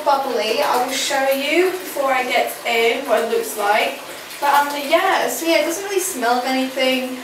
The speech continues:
I am really interested to see if this works. So yes, I mean,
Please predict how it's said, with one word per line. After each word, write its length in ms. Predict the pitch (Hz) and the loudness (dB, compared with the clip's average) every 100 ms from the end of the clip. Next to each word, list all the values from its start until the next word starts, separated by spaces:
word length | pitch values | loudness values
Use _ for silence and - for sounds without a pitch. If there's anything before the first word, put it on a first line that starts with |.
| - | 0
I 320 | 285 277 285 | 2 2 0
am 80 | 277 | -4
really 240 | 285 277 | -2 0
interested 340 | 262 262 262 - | 0 0 -2 -4
to 60 | |
see 240 | - 262 247 | -4 -4 -4
if 80 | |
this 200 | - - | -4 -2
works. 520 | 277 302 302 - - - - | 4 6 4 2 -4 -8 -12
So 240 | - - 302 269 269 262 240 233 208 | -8 0 4 4 6 6 4 0 -2
yes, 600 | 254 - - - 247 - | 2 4 4 2 0 -2
I 100 | 285 | -4
mean, 720 | 285 285 277 269 254 247 247 | -2 -2 0 0 0 -2 -6